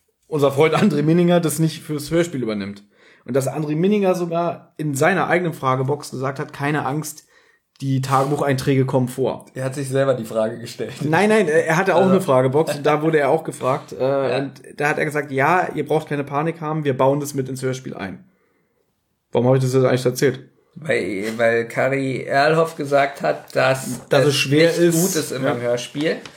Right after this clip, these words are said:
Speaker 1: Hm.
Speaker 2: Und hier wurde es aber mit Absicht und eigentlich sehr speziell, dadurch, dass es so eine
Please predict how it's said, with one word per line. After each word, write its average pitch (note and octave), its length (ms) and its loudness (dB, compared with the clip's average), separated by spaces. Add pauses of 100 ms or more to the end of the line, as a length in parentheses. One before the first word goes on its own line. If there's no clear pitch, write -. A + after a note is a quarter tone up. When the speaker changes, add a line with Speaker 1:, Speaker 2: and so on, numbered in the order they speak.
(100)
Speaker 1:
Hm. C#3+ 120 -4
Speaker 2:
Und C#3+ 160 0
hier A3+ 220 2
wurde G#3 160 0
es G3+ 140 -2
aber F3+ 260 2
mit E3+ 160 -2
Absicht G3 760 -6
und E3 480 -2 (440)
eigentlich E3 520 0
sehr E3 760 2 (480)
speziell, C#3+ 720 2
dadurch, D3 280 2
dass C#3 220 0
es C3+ 140 -8
so C#3 100 -4
eine B2 380 0